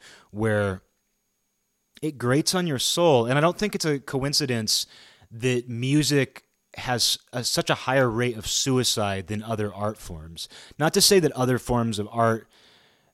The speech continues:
not to say that other artists in other fields don't commit suicide, 'cause of course they do. And obviously not, musicians aren't all just jumping off cliffs and shooting themselves. But we do, we have these famous examples, and when we think about tragic artists who kill themselves,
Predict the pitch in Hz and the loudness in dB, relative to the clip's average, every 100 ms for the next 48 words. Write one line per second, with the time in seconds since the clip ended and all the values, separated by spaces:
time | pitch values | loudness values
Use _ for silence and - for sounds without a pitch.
0 | _ _ _ - 156 - 190 151 135 135 | _ _ _ -2 0 2 4 4 4 2
1 | 123 120 123 113 - - 120 110 107 - | 4 4 4 4 0 -2 -2 -2 -2 -2
2 | 135 131 110 92 104 117 - 113 101 - | 0 2 2 0 -2 -2 -2 -6 -2 -2
3 | - 160 135 - 95 92 92 107 - 117 | 2 4 4 0 -2 -4 -6 -10 -2 -2
4 | 104 - 92 135 147 101 98 95 - - | -2 -6 -2 4 4 4 0 -4 -14 -20
5 | - 113 123 123 - 113 95 113 - 113 | -4 2 2 2 0 -2 2 0 0 -4
6 | 104 113 113 107 110 117 101 107 101 92 | -2 -2 -2 0 -2 -2 0 2 0 -4
7 | 80 101 104 107 101 95 - 110 117 - | -6 -6 -6 -6 -6 -8 -4 0 0 -2
8 | 90 - 117 120 92 87 92 87 90 - | -10 -4 -2 -2 -4 -8 -8 -8 -8 -12
9 | - - - - _ 139 143 143 123 185 | -16 -20 -20 -20 _ 2 2 2 6 6
10 | 151 156 143 131 - 156 170 165 143 104 | 6 2 2 -2 -2 -2 0 -2 -2 -4
11 | 123 131 117 104 95 110 113 120 - 175 | -4 -4 -4 -4 -4 -6 -4 -6 -4 -4
12 | 165 131 120 107 - 127 127 117 104 110 | -2 -2 -2 -2 0 4 4 2 -2 0
13 | 120 107 - 101 - 143 127 113 - 104 | 0 -2 -6 -8 -2 0 0 -2 -2 -2
14 | 98 95 - | -2 -4 -10